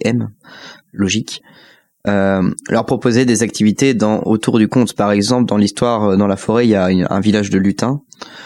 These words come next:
Et, euh, il y a une activité que, que ma collègue va faire, euh, à savoir, euh, fabriquer les chapeaux des lutins, quoi, des trucs comme ça, des petits trucs sympas, euh, que, que les enfants adoreront faire, j'imagine.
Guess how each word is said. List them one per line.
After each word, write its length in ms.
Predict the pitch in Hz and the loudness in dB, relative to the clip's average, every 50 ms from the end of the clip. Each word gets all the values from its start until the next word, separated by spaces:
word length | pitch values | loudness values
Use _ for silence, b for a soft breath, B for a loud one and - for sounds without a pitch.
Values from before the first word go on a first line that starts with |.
| B B B B B B _ | B B B B B B _
Et, 220 | - 127 127 131 123 | 0 2 2 4 4
euh, 260 | 113 107 104 101 101 | 4 4 4 4 4
il 60 | 101 | 4
y 40 | 104 | 4
a 40 | 120 | 4
une 100 | 131 123 | 4 2
activité 540 | 110 - - 107 101 98 - - 127 135 131 | 2 2 2 2 2 2 2 2 0 0 0
que, 340 | - 113 101 95 98 98 95 - | 0 0 2 4 4 2 2 0
que 140 | - - - | -2 -2 0
ma 160 | 95 95 95 | 2 2 0
collègue 260 | - - 98 95 92 | 0 0 0 0 0
va 140 | 90 85 - | 0 -2 -2
faire, 360 | - - - 120 120 117 101 | -2 -2 0 0 0 0 0
euh, 120 | 101 85 76 | 0 0 0
à 60 | - | -2
savoir, 440 | - - 90 92 98 101 101 92 73 | -2 -2 0 0 2 2 2 0 0
euh, 20 | |
fabriquer 420 | - - 104 95 104 98 - - 110 | 0 0 0 0 0 0 0 0 0
les 100 | 104 95 | 2 2
chapeaux 300 | - 90 92 - 104 104 | 2 2 0 2 2 2
des 100 | 95 95 | 2 4
lutins, 300 | 92 98 98 - 110 98 | 2 2 2 0 0 -2
quoi, 160 | 90 - - | -2 -2 -2
des 120 | - 85 87 | -2 -2 -2
trucs 160 | - - - | -4 -8 -6
comme 140 | - - 98 | -4 -4 -4
ça, 300 | - - 104 101 - - - | -2 -2 -2 -2 0 0 -2
des 100 | - 92 | -2 -2
petits 140 | 85 - - | -6 -4 -6
trucs 200 | - - 104 - - | -6 -4 -4 -4 -4
sympas, 360 | - 92 - - 107 101 92 | -4 -2 -2 0 0 0 0
euh, 100 | 73 - - b b b b b b b b b b b b b b b b _ _ _ _ - | -2 -4 -8 b b b b b b b b b b b b b b b b _ _ _ _ -10
que, 120 | - - - - - - - - | -6 -4 -4 -4 -6 -10 -10 -8
que 120 | - - | -2 0
les 100 | 98 101 | 0 2
enfants 300 | 98 92 - - - 104 | 0 0 -4 -4 -4 -2
adoreront 400 | 98 92 95 92 - - - 98 | -2 -2 -2 -4 -4 -4 -4 -4
faire, 200 | - - 113 107 | -2 -2 -2 -2
j'imagine. 440 | 101 101 98 95 98 95 98 92 98 | -2 -2 -2 -2 0 0 -2 -4 -4